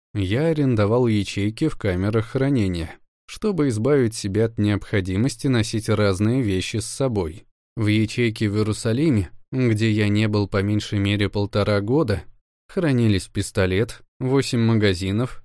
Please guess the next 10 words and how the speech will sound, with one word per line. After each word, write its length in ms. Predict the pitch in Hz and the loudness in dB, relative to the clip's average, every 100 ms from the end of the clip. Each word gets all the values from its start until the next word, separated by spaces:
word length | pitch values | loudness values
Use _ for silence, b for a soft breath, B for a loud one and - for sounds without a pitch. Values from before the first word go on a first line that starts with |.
| - | -18
старый 420 | - - 180 151 | -12 -2 2 2
экземпляр 640 | 107 101 101 92 98 123 135 | 0 0 0 2 2 2 2
знака 400 | 107 101 95 110 | 2 2 0 -4
четырёх, 720 | - 113 131 131 90 - - _ _ | -4 0 2 2 -2 -4 -20 _ _
который 420 | - 202 202 196 143 | -8 -2 0 0 2
я 200 | 110 127 | 2 0
всё 200 | - 147 | 0 -2
ещё 240 | 139 147 | 0 0
не 120 | 143 | 0
дочитал, 640 | 139 135 - - 95 82 | 0 -2 -4 0 0 0